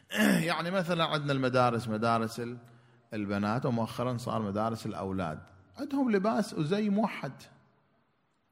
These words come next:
صدر قانون من الوزارة على أن الفتاة إذا دخلت الابتدائي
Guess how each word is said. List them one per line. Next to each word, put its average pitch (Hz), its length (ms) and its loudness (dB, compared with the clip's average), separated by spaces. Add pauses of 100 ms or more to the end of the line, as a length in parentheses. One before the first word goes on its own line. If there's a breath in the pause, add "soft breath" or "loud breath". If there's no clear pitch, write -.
(280)
صدر 123 380 2
قانون 117 480 0
من 131 180 0
الوزارة 110 840 0
على 123 200 -2
أن 127 400 -6
الفتاة 135 840 -6
إذا 113 260 -2
دخلت 139 420 -4
الابتدائي 151 880 -2